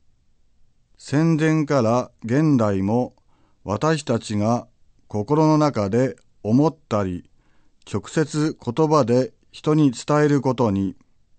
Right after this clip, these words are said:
人には負けたくないとか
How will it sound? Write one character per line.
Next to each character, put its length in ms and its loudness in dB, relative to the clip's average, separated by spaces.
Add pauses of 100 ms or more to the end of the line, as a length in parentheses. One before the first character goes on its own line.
(540)
人 260 -2
に 120 4
は 160 2
負 160 0
け 120 0
た 160 0
く 140 -2
な 160 2
い 100 -2
と 160 -8
か 220 -10